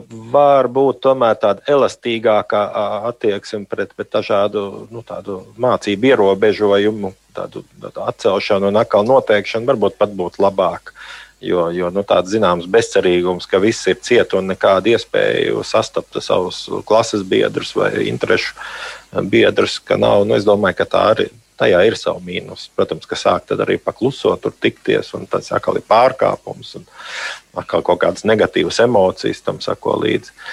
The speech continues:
Bet, protams, ka epidemiologi man droši vien iebildīs šai brīdī, jo, jo, nu, tu, nu, epidemioloģiskie riski ir augsti. Bet, ja cilvēks ir, nu, tādā, ar tādu, kā teikt, jauns vārds ir labjūti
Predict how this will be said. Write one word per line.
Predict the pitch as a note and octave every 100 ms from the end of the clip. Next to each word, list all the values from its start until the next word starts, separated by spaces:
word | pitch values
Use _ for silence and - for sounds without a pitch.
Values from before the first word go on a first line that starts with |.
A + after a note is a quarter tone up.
| - -
Bet, | A#2+ -
protams, | F#3 - A2 -
ka | A#2 A2+ G2+
epidemiologi | - - G#2+ G#2+ G#2 G#2 G2 F2+
man | F#2+
droši | G2+ F2+
vien | G#2+ A#2+
iebildīs | G2+ G2 F2+ F#2 -
šai | F#2+ F#2
brīdī, | A2+ G2+ G2+ G2
jo, | G2+ G2+ F#2+ F#2 - _ -
jo, | G2 - G2+
nu, | G#2+ A2
tu, | -
nu, | G#2 - _ - - G2+ G2+
epidemioloģiskie | A2 A2+ G#2 G2+ G2+ G2 G2 - G2
riski | G2+ A#2 - -
ir | C#3
augsti. | C#3 G#2+ - - - - - - _
Bet, | - G2+ A2 G2+ -
ja | F#2+ F#2+
cilvēks | G#2+ G#2 F#2 - -
ir, | G2+ F2+ F#2 F#2 - - -
nu, | G#2+ G#2+
tādā, | F#2 F2+ F#2 - - - _ _
ar | F2+ -
tādu, | E2+ F2 F2 -
kā | - F2
teikt, | G2 F#2
jauns | G#2+ F2+ -
vārds | G2+ -
ir | E2+
labjūti | F#2 C3+ G#2 F#2+ F#2 F2 - F#2